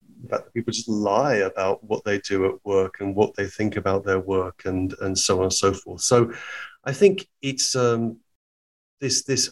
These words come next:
ideology of authenticity pervades every aspect of our lives, and in particular, uh, this would be a separate topic: uh, our online lives, you know, our social media selves, and that's, uh,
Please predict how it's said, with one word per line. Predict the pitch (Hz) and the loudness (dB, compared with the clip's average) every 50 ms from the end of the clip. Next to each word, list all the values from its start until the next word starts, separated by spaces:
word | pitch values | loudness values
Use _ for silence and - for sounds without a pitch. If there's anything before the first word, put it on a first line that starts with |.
| - | -2
ideology | 120 123 123 120 120 120 120 123 135 135 127 - 120 113 | -2 -2 -2 -2 -2 0 0 2 2 2 0 0 -2 -2
of | 107 104 - _ - | -4 -4 -6 _ -2
authenticity | 120 117 117 - - 110 107 104 104 - - 151 143 - 135 - - - 117 101 95 | -2 -2 -2 0 0 2 2 2 0 0 0 2 2 2 0 0 -2 -2 0 -2 -2
pervades | 95 - 113 98 92 104 113 107 104 104 104 98 98 - - - - - - - _ _ _ _ _ - | -2 -4 -4 -4 0 2 2 2 4 2 0 -2 -4 -4 -2 -2 -2 -2 -4 -8 _ _ _ _ _ -10
every | 110 101 101 104 104 | -10 -4 0 0 2
aspect | 101 98 92 - - 104 98 98 - - - | 2 2 0 -2 -2 -4 -4 -4 -6 -8 -10
of | 101 - | -4 -2
our | 95 95 92 92 90 92 92 - - | 0 0 0 -2 -4 -6 -8 -10 -6
lives, | 104 104 104 113 120 120 117 - - 104 | -2 0 0 0 0 -2 -4 -6 -6 -6
and | 98 95 92 90 - - | -4 -4 -4 -4 -2 0
in | 104 98 | 0 0
particular, | - 101 - - 131 131 - - 104 98 98 101 104 104 - _ _ - | 0 -2 2 2 2 2 0 -2 -2 0 0 0 0 -2 -6 _ _ -8
uh, | 107 104 | -8 -6
this | 98 107 104 - | -4 -2 -2 -2
would | - 98 | -2 -2
be | 101 | -2
a | 95 | 0
separate | - - - - - - 113 - | 2 2 2 0 0 -4 -6 -2
topic: | - 107 101 - 104 98 - - - - - _ _ - | 0 0 0 0 -2 -4 -4 -8 -18 -20 -20 _ _ -4
uh, | 101 98 98 101 - | -2 0 0 0 0
our | - 107 104 104 | 0 0 2 2
online | 110 117 113 107 101 104 110 117 117 110 | 2 2 2 2 2 2 2 2 2 0
lives, | 104 95 92 95 90 90 90 90 - - - | 0 -2 -2 -2 -4 -4 -6 -8 -10 -8 -4
you | 110 | -2
know, | 101 95 92 92 92 - _ _ _ _ _ _ _ _ _ _ | 0 0 -2 -4 -6 -10 _ _ _ _ _ _ _ _ _ _
our | 104 104 101 101 104 101 - 98 - | -4 -2 0 0 0 -2 -4 -8 -6
social | - - - - 113 110 - - 120 107 | -2 0 0 0 0 0 0 0 0 2
media | 110 113 113 110 113 110 98 95 | 2 2 0 0 0 0 4 4
selves, | - - 98 95 95 90 90 90 - - | 4 4 4 2 0 -2 -4 -4 -4 -2
and | 98 98 | 0 2
that's, | 101 110 110 - - - - | 2 2 2 2 0 0 0
uh, | 101 95 92 87 82 | 0 0 -2 -2 -4